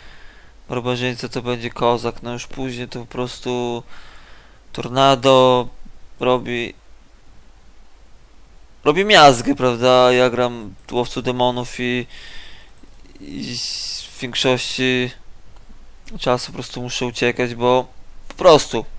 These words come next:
Co tu dużo, co tu dużo mówić, no. Nie jestem blokerem, tak? Może z barbarzyńcą będzie inaczej, wezmę sobie... Wezmę sobie, wymyślę taktykę na jakoś...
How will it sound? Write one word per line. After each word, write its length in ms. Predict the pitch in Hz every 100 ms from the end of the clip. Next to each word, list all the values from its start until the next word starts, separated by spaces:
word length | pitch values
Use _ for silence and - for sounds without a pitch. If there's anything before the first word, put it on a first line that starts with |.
| - - - - - - - - - - - - - - - -
Co 120 | - 131
tu 100 | 135
dużo, 280 | 147 139
co 160 | 123 208
tu 120 | 247
dużo 280 | 220 226 226
mówić, 420 | 185 147 131 113
no. 360 | 139 156 160 160 - - - - - - - - - - - - - 180
Nie 60 | 202
jestem 280 | 196 - 190
blokerem, 580 | 196 190 180 165 127 113
tak? 520 | 120 123 120 120 -
Może 220 | 123 127
z 40 |
barbarzyńcą 560 | 123 131 120 135 139 131
będzie 260 | 120 117 117
inaczej, 420 | 117 117 113 113
wezmę 300 | 113 113 117
sobie... 400 | - 117 117 117 - - - - - - - - - - - - - - - - - - - - - - - - - -
Wezmę 240 | 127 123
sobie, 180 | 123 127
wymyślę 360 | 117 120 117 127
taktykę 500 | 123 - 127 117 123
na 160 | 120
jakoś... 480 | 120 - 123 - -